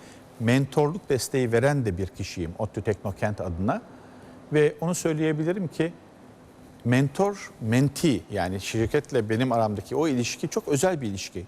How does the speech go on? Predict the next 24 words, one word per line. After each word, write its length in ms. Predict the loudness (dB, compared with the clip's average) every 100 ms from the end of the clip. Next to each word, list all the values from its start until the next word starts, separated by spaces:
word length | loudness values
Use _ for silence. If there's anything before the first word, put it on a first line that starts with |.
| -12 -4
güven 220 | 0 2
ilişkisi. 640 | 0 -2 -6 -8 -4 -6 -6 -20 -20 -20 -20 -20 -20 -20 -6 2
İyi 260 | 2 2 -2
kurulabilirse 840 | -2 0 2 0 -2 -4 -4 -4 -4 -10 -20 -10
sıçratması, 920 | -4 -4 0 -2 -2 -8 -6 -6 -6
şirketleri 560 | -6 -6 -4 -2 -4 -4
sıçratması 600 | -8 -4 -4 -4 -6 -2
mümkün. 420 | -2 -4 -4 -6 -8 -20 -20 -20 -20 -20 -20 -2
Geçenlerde 680 | 0 2 -2 0 -2 -2 -6 -8 -20 -10
bizim 400 | -2 0 2 2
ekosistemimizde 840 | 0 -2 -4 -2 -2 -2 -2 -4
bir 60 | -4
şirket 440 | -4 -6 -4 -6 -6 -16 -20 -20 -20 -14 -10
İstanbul'daki 680 | -4 -2 0 0 -2 -2
bir 80 | 0
yatırımcıdan 760 | 0 0 -2 -2 -4 0 0 -2 -12 -20 -20 -2
örneğin 440 | 0 0 -2 -2 0
dört 320 | 0 0 -4
yüz 260 | -4 -2 -4
bin 240 | -4 0
dolar 380 | 2 2 0 0
bir 60 |
yatırım 400 | 2 0 0 -2
aldı. 240 | -2 -4